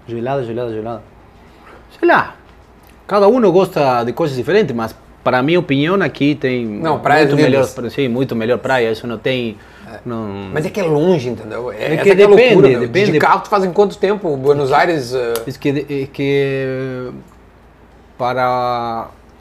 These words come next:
Speaker 2: Pra Floripa, por
Speaker 1: para
Speaker 2: exemplo.
Speaker 1: o nordeste da Argentina, vir pra Brasil é mais perto que ir pra o
Speaker 2: Sim,
Speaker 1: mar,
Speaker 2: porque tu faz uma coisa assim.
Speaker 1: sim, é, Mar de Plata.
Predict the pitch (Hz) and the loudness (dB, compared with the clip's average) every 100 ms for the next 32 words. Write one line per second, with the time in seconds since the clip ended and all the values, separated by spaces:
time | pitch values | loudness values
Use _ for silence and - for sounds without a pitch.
0 | _ - 135 - 156 143 127 104 113 156 | _ -12 -10 2 4 4 0 -6 0 2
1 | 170 170 175 208 233 175 196 165 - 127 | 4 4 4 4 4 4 4 4 0 -2
2 | 127 123 127 123 - 170 123 98 101 113 | 0 -2 -4 -4 0 0 0 -6 -12 -4
3 | 160 165 160 131 120 - 180 151 127 135 | -2 0 0 0 -2 -2 -2 0 -2 -2
4 | 151 - 156 160 160 160 185 175 185 185 | -2 0 0 0 -2 -6 -6 -6 -4 -2
5 | 185 180 175 180 170 165 165 180 190 190 | 0 0 0 0 0 0 2 2 4 2
6 | 180 180 175 170 165 151 214 220 143 123 | 2 2 0 0 0 0 0 2 2 -2
7 | 120 120 120 120 135 147 160 240 - | -4 -6 -6 -6 -4 -4 0 0 -2